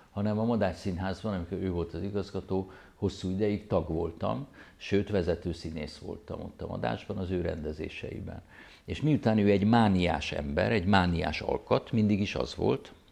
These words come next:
ö, ö, abban az időben a tanítás volt a mániája, és a színház volt a mániája. És egy nagyon tehetséges színházművész volt. Ö, ö, ö, formailag pedig egyenesen virtuóz.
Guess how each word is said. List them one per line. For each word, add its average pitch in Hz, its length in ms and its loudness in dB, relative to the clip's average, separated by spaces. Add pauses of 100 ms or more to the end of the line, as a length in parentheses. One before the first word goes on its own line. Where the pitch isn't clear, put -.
(280)
ö, 90 340 2 (260)
ö, 90 260 -2 (160)
abban 90 320 0
az 80 140 -4
időben 110 400 0
a 110 100 -4
tanítás 85 540 -2
volt 73 240 -8
a 80 40 -6
mániája, 90 600 -2
és 90 160 -4
a 92 40 -4
színház 82 520 -4
volt - 280 -10
a 78 200 -4
mániája. 82 600 -8 (560)
És - 160 -4
egy 107 100 4
nagyon 110 320 4
tehetséges 78 560 -2
színházművész - 840 -12
volt. - 300 -16 (600)
Ö, 90 340 2 (180)
ö, 87 380 -2 (200)
ö, 87 280 -4
formailag 110 640 2
pedig 95 220 -2
egyenesen 90 680 -4
virtuóz. 87 680 -8